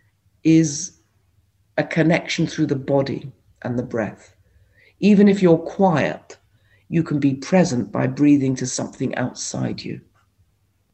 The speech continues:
And I've devised this thing called the three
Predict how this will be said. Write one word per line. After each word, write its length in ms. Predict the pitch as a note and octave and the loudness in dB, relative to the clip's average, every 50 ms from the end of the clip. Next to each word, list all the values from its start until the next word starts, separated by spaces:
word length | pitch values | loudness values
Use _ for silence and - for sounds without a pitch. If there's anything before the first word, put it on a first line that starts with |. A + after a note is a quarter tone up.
| _ _ | _ _
And 140 | C#3 D3 D3 | 0 2 4
I've 240 | D3 D3 C#3+ C#3 - - - - - - _ _ | 4 2 2 0 -6 -12 -20 -20 -20 -20 _ _
devised 440 | - D3+ C#3 D#3 C#3+ C3 B2+ B2 B2+ | -4 0 2 4 6 6 4 4 2
this 160 | B2+ B2+ - | -2 -4 -4
thing 180 | - B2+ A#2+ A#2+ | -4 -4 -4 -2
called 180 | - B2 A#2+ B2+ | -4 -4 -2 -2
the 40 | B2 | -4
three 420 | B2 - B2+ B2+ A#2+ A2 - - | -2 0 0 0 0 -2 -6 -12